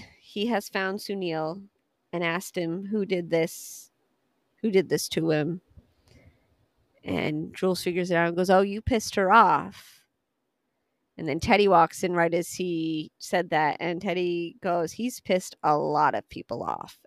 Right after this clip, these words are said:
and asks where Rufus is 'cause she, she has something to show him.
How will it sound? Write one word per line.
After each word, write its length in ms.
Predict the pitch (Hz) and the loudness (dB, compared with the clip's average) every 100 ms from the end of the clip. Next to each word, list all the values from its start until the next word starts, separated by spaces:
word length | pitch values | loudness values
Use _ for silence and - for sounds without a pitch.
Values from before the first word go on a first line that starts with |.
| - | -6
and 120 | 165 | -2
asks 540 | 123 180 - - - | -2 -4 -10 -14 -12
where 240 | 185 175 156 | -4 -4 -2
Rufus 420 | 151 - - - | -6 -8 -12 -10
is 380 | 98 85 - _ _ - | -10 -12 -18 _ _ -10
'cause 140 | 190 | -8
she, 360 | - 180 170 160 _ _ | -6 -6 -6 -8 _ _
she 120 | - - | -10 -8
has 60 | |
something 180 | - - | -8 -8
to 80 | 180 | -4
show 260 | - 302 392 | 2 4 4
him. 220 | 165 | 0